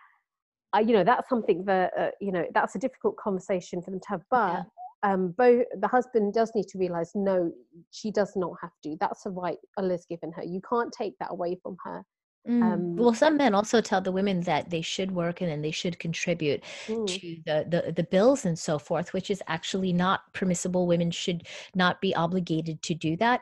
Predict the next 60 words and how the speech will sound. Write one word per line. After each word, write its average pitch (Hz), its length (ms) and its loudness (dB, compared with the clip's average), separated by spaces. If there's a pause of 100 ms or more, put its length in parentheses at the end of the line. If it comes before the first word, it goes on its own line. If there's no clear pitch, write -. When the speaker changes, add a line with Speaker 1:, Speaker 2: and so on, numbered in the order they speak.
Speaker 2:
if 190 140 0
she 175 240 -2
chooses 180 540 0
to. 294 360 0
And 185 160 2
the 180 80 2
husband, 175 540 0
you 170 80 0
know, 165 100 0
says, 165 300 -4
"Could - 180 -6
you 165 60 -4
help 165 200 -6
me 180 140 0
for 180 200 -4
a 175 80 0
while? 175 440 -2
And, 165 140 -4 (100)
you 170 140 0
know, 156 100 -2
and 160 160 -2
then, 170 220 0
and 165 240 -4
I'll 156 120 -4
take - 240 -6
over 170 220 -2
again." 156 380 -4 (320)
And 190 100 2
she - 140 0
says, 175 260 -2
"Yes, 160 320 2
we're 165 120 -2
going 165 180 0
through 147 160 -4
a 156 40 -4
tough - 280 -4
time." 160 320 -4
That 190 160 0
is 208 180 2
her, 165 180 -2 (280)
you 196 100 4
know, 170 220 2
her 170 160 0
right 160 300 -2
to 175 100 -8
choose 165 260 -6
to - 140 -8
do 160 140 -4
that, 202 260 0
but 175 140 4 (100)
it's 180 120 -8
also 175 280 0
her 180 120 0
right 170 200 0
to 196 100 -4
choose 190 260 -2
not 160 220 -4
to - 100 -2
do 269 140 2
that. 294 220 4